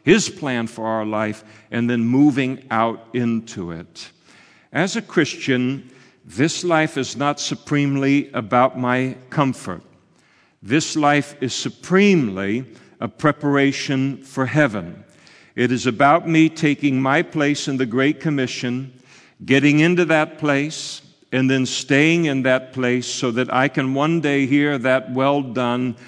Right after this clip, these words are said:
And if we forget that, God then has his ways of waking us up, getting us back on track, or getting us on track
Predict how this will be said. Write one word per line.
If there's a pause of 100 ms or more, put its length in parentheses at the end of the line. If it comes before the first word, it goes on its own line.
(240)
And
if
we
forget
that,
God
then
has
his
ways
of
waking
us
up, (320)
getting
us
back
on
track, (300)
or
getting
us
on
track